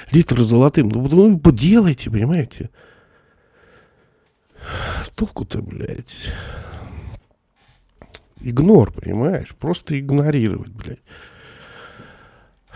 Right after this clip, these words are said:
У нас, блядь, социальное государство, блядь.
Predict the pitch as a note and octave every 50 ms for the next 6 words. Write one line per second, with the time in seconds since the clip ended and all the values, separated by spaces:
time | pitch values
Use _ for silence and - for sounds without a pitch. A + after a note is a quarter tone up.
0 | - - - - - - - - - - - - - - - - - - - -
1 | C#3+ F3 E3+ D#3+ D3+ D3 C#3+ B2 A#2+ - - B2 - - D#3+ D3+ C#3+ A#2 G#2 G2+
2 | C#2+ - - - - - - A#2+ A#2 A2+ - - - - - - F#2+ G#2 G#2 -